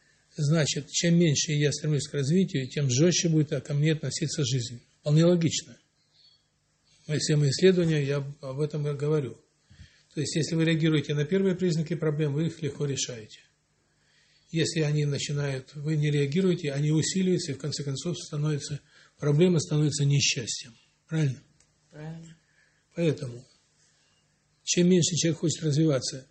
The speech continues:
Speaker 1: меняться, тем меньше он реагирует на окружающий мир,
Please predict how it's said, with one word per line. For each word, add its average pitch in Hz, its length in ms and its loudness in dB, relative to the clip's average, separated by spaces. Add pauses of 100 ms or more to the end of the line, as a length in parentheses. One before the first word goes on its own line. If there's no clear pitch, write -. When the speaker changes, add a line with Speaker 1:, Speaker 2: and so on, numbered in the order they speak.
(260)
Speaker 1:
меняться, 165 720 4 (1800)
тем 151 240 2
меньше 165 300 4
он 156 100 2
реагирует 156 540 4
на 151 60 -4
окружающий 147 560 0
мир, 147 320 -2